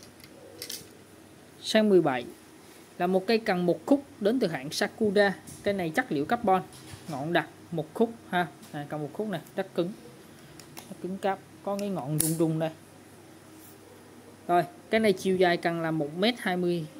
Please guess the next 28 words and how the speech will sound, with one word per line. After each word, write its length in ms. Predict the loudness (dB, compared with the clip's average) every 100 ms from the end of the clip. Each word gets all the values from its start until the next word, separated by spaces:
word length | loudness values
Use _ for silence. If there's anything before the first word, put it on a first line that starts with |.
| -10 -4
một 220 | -4 0
mét 200 | 0 2
là 60 |
mười 200 | 2 2
hai. 220 | 4 2 0 -8 -20 -20 -20 -20 -20 -4
Có 100 | 0
dây 220 | 6 6
buộc 200 | 6 4
bảo 140 | 0 -2
hiểm, 300 | -2 -4 -6 -16 -20 -18 -18 -18 -10 -2
bát 220 | -2 0
gập 220 | -2 -2 0
Fuji, 380 | 2 2 2 0 -4 -20 -20 -20 -20 -20 -4
khoen 200 | -2 -2 0
Fuji. 360 | 0 0 -2 -2 -8 -20 -20 -20 -20 -20 -20 -20 -20 -6
Đó, 180 | -4 -4 -6 -4
tất 200 | -4 -2
cả 180 | -2 -2
còn 180 | -2 0
đẹp, 180 | 2 0 -6 -18 -6
ngoại 160 | -4
trừ 200 | 2 2 2
chỗ 120 | 0
này. 180 | -2 -4 -8 -20 -18 -6
<laughs> 840 | -4 -4 -6 -8 -8 -8 -10 -14 -8
Chỗ 100 | -4
này 160 | -2
ha. 200 | -2 -2